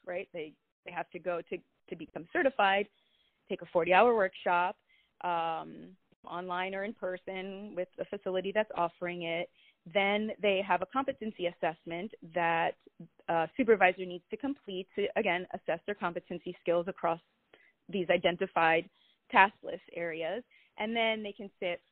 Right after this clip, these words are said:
for, um, an exam, which they pass,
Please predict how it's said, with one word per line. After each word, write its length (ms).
for, 500
um, 460
an 100
exam, 640
which 300
they 100
pass, 360